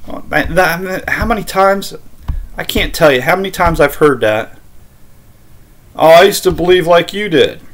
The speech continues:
but now I'm smart and you're still dumb." Yeah, that's brilliant. That's just brilliant. Absolutely brilliant.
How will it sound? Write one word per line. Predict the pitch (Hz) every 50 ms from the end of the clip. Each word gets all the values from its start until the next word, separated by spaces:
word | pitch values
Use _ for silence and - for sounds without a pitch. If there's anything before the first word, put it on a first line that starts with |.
| - - - - - - -
but | - - 117
now | 131 165 202 196 175 151
I'm | 135 113 98
smart | 95 - - - 113 151 190 180 113 - - - - - - - - - - - -
and | - 123 120 131
you're | 135 151
still | 151 - - 165 156 143 -
dumb." | 127 156 156 131 101 80 - - - - - - - - - - - - - -
Yeah, | -
that's | - - - - -
brilliant. | - - - 98 110 143 143 113 90 80 - - - - - 101 107 110 127 139 - -
That's | - - -
just | - - - - - - -
brilliant. | 110 117 135 143 76 - - - - - - - - - - - - - - - - - - - - - - - - - - - - - - - - - - - - - - - - - - - - - - - - - - - - - -
Absolutely | - 120 139 - - - - - 131 123 123 127 135 151 156 147 - 131 135 123
brilliant. | 110 107 117 135 143 147 143 131 110 101 92 - - - -